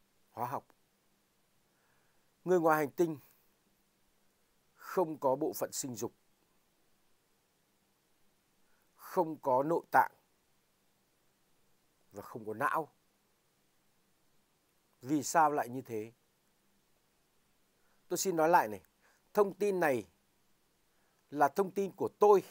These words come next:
đó là thiên cơ, chứ còn chả có một cái đất nước nào, một thông tin báo đài nào đưa ra thông tin này cả. Vì đây là lần đầu tiên tôi tiết lộ cho nhân gian biết người ngoài hành tinh là như thế nào.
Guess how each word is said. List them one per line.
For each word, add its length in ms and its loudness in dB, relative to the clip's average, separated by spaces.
đó 200 2
là 160 2
thiên 260 -2
cơ, 260 2
chứ 140 -8
còn 200 -2
chả 260 6
có 80 -2
một 200 -6
cái 80 -4
đất 240 0
nước 240 2
nào, 440 0
một 240 -10
thông 180 0
tin 300 -2
báo 200 8
đài 240 8
nào 240 0
đưa 220 2
ra 160 2
thông 220 -8
tin 160 -8
này 120 -8
cả. 220 -8
Vì 220 0
đây 220 6
là 120 6
lần 240 2
đầu 140 2
tiên 360 4
tôi 120 0
tiết 300 4
lộ 180 0
cho 120 -8
nhân 220 -6
gian 240 -6
biết 160 -4
người 160 -6
ngoài 160 -4
hành 100 -10
tinh 260 -10
là 80 -14
như 120 -18
thế 140 -20
nào. 180 -18